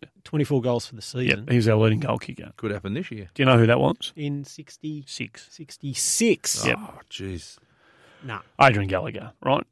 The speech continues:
Speaker 1: Gags.
Speaker 2: Since,
Speaker 3: Gags,
Speaker 2: Gags.
Speaker 3: twenty-four.
Speaker 2: So
Speaker 1: I thought he
Speaker 2: since
Speaker 1: was a
Speaker 2: then,
Speaker 1: scrapper.
Speaker 2: so
Speaker 3: So an
Speaker 2: since
Speaker 3: ordinary year.
Speaker 2: nineteen sixty-six, our past five seasons have been our worst leading goal kicker returns. Bang, bang, one year after another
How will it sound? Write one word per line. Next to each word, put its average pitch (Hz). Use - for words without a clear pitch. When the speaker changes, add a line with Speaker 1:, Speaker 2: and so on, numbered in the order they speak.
Speaker 1:
Gags. 233
Speaker 2:
Since, -
Speaker 3:
Gags, 233
Speaker 2:
Gags. 110
Speaker 3:
twenty-four. 247
Speaker 2:
So 160
Speaker 1:
I 156
thought -
he -
Speaker 2:
since -
Speaker 1:
was 127
a 156
Speaker 2:
then, 135
Speaker 1:
scrapper. 202
Speaker 2:
so -
Speaker 3:
So 151
an 139
Speaker 2:
since 139
Speaker 3:
ordinary 117
year. 185
Speaker 2:
nineteen 170
sixty-six, -
our 139
past 165
five 139
seasons 131
have 117
been 123
our 120
worst 127
leading 123
goal 107
kicker 127
returns. 113
Bang, 135
bang, 127
one 139
year 127
after 117
another 101